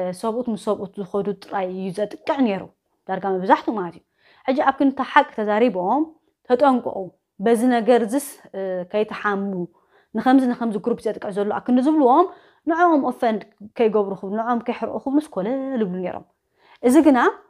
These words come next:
እ፣ ትሕግዞም ዘይኮንካ ዘለኻ ነቶም ሰባሲ መመየስካ ኢኻ ትጎድኦም ዘለኻ፣ እቲ ሓቂ ሰብ ትነግሮም ኢኻ ዘለኻ። ሕጂ ንኣብነት ንደቂ ኣንስትዮ ጥራይ ዘጥቅዕ ሕማም እንድሕር ኣሎ፣ ናይ ደቂ ኣንስትዮ እዚ ሕማም እዚ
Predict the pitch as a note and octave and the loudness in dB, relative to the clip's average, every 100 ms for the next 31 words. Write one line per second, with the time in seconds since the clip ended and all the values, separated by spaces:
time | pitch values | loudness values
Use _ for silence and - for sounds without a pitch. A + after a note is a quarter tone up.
0 | _ _ - G3 F#3+ F#3 F#3 F3+ F3 F3 | _ _ -10 -6 -4 -2 -4 -4 -6 -10
1 | E3+ - A#3+ G#3+ C#4 C4 A3 A3 G#3 G3+ | -10 0 2 4 4 4 0 -2 -4 -4
2 | G#3 G#3 G3+ A3 G#3 A#3 A#3 C4 A3+ A3 | -4 -4 -6 -6 -4 -4 0 0 0 0
3 | A3 - F#3+ A3 G#3+ A#3 A#3 G#3+ G3 F#3+ | -2 -4 -4 -2 0 2 2 -2 -6 -4
4 | - - F4+ A4+ G#4 F4 C#4+ A3+ F#3+ G3 | 0 0 2 2 2 2 2 0 -4 -6
5 | G#3+ A3 A#3 G#4+ - _ _ _ _ - | -4 0 2 2 0 _ _ _ _ -6
6 | G#3+ A3 B3 B3 - C#4+ - G#3 F3+ - | -2 0 0 -2 0 0 0 -2 -2 -8
7 | G3+ G3+ G#3+ - A#3+ - G#3+ F#3+ F#3+ F#3 | -6 -6 -6 -8 -8 -8 -8 -6 -6 -4
8 | A3 C4+ G#3+ D#4+ - _ _ _ _ _ | 0 2 4 2 0 _ _ _ _ _
9 | G#3+ B3+ A#3 - G3+ - F#3+ F3 D#3 _ | 0 2 2 0 -10 -12 -12 -12 -14 _
10 | _ F3 E3+ G3+ F#3 F3+ | _ -18 -10 -6 -4 -6